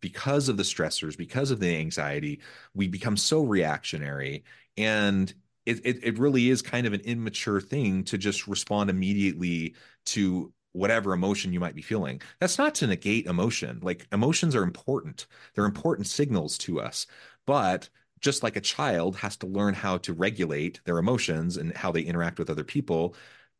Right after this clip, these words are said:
you know, I would hope by the time we're all adults that we've learned how to do that. But it's evident to me that many have not learned how to do <laughs> that,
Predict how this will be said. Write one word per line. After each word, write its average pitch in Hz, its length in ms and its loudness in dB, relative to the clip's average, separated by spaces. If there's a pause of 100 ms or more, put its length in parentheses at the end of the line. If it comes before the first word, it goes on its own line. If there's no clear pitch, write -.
(100)
you 107 100 2
know, 92 160 0
I 113 100 0
would 95 140 0
hope 131 440 2
by 101 120 0
the 101 80 0
time 107 220 -2
we're 98 120 4
all 90 120 4
adults 139 400 2
that - 120 -4
we've 120 300 0
learned 117 280 -2
how 120 140 -6
to 101 80 -4
do 143 200 0
that. 82 240 0 (240)
But 113 260 2
it's 104 220 -2
evident 95 440 2
to - 100 -4
me 87 340 0 (200)
that - 160 2
many 110 260 2
have 151 180 -2
not 190 260 4
learned 95 180 2
how 92 120 -4
to 80 100 -2
do - 120 -4 (100)
<laughs> - 80 -8
that, - 200 -2